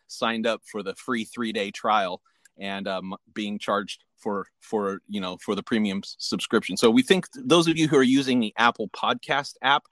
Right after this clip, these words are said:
it's gonna be pretty obvious, uh, because it's gonna be popping up on your screen, a big subscribe button. So if you have any issues with that, you can let us know. But I think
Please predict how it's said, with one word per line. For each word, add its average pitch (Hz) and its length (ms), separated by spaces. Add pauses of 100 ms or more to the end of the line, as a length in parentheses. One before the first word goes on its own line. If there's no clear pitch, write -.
it's 107 160
gonna 131 200
be 113 120
pretty 139 360
obvious, 95 580 (360)
uh, 92 80
because 101 400
it's 98 120
gonna 107 160
be 95 100
popping 104 400
up 98 160
on 98 140
your 95 80
screen, 104 500 (140)
a 92 60
big 107 220
subscribe 92 560
button. - 300
So 87 220 (400)
if 107 100
you 113 80
have 151 140
any 131 180
issues 117 300
with 101 80
that, 101 180
you 101 80
can 101 140
let 107 100
us - 160
know. 98 140
But 101 100
I 107 80
think 190 320